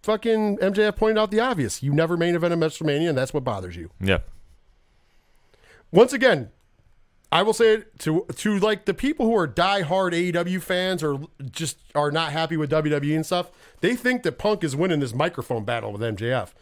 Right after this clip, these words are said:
Speaker 1: For somebody like me who's worked in the business and have been a fan my whole life and I don't give a shit about pettiness, M J F is owning him.
Speaker 2: He's
Speaker 1: Because
Speaker 2: destroying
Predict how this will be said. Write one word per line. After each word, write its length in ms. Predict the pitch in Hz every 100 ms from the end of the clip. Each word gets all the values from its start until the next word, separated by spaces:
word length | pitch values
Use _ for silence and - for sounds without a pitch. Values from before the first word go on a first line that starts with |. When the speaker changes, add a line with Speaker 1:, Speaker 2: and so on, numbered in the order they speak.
| - -
Speaker 1:
For 100 | -
somebody 300 | 160 240 233
like 180 | 180 156
me 300 | 151 180 240
who's 200 | 185 151
worked 240 | 135 190 190
in 100 | 160
the 60 |
business 380 | 135 160 196 190
and 80 | 147
have 80 | 127
been 100 | 147
a 40 |
fan 300 | - 143 165
my 100 | 156
whole 160 | 135 156
life 200 | 147 170
and 80 | 127
I 60 | 123
don't 180 | 156
give 140 | 139 135
a 40 |
shit 360 | 147 160 160 - - -
about 260 | 131 123
pettiness, 600 | - 151 196 214 247 - - - -
M 160 | 190
J 220 | 285 285 190
F 160 | 143
is 100 | 110
owning 320 | 147 180 104
him. 240 | 82 - - -
Speaker 2:
He's 160 | 98
Speaker 1:
Because 300 | 92 - - -
Speaker 2:
destroying 140 | -